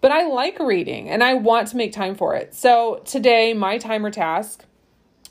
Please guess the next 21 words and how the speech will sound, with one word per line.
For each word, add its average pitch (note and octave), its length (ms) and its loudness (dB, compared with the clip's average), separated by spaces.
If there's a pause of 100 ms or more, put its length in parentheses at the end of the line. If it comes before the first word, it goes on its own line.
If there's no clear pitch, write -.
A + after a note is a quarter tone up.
will G#3 120 0
be G3 280 0
to E3+ 520 -4
set - 440 0
a C4+ 60 2
timer, B3+ 720 -2 (440)
sit - 340 -4
myself E4+ 400 2
down D#4 240 0
on D#4 100 0
the D#4+ 60 -2
couch, C4 800 0 (240)
which - 160 -18
feels F#3 260 -4
wrong B3 300 2
in A#3 80 -6
the G#3+ 40 -6
middle G#3+ 140 2
of G#3+ 80 -2
the A#3 60 -4
day, G3+ 340 -2